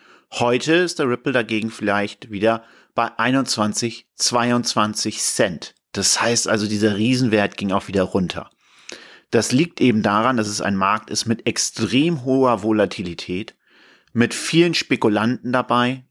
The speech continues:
und mit Massenmanipulation. Es gibt natürlich im Internet viele Gurus, viele Kryptowährung-Spezialisten auf Twitter, die euch dazu sagen wollen,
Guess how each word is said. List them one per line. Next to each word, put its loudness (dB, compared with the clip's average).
und 2
mit 0
Massenmanipulation. -4
Es -2
gibt -2
natürlich 2
im 0
Internet 2
viele 2
Gurus, -2
viele 2
Kryptowährung-Spezialisten 0
auf 0
Twitter, 2
die 0
euch 2
dazu 0
sagen 0
wollen, 2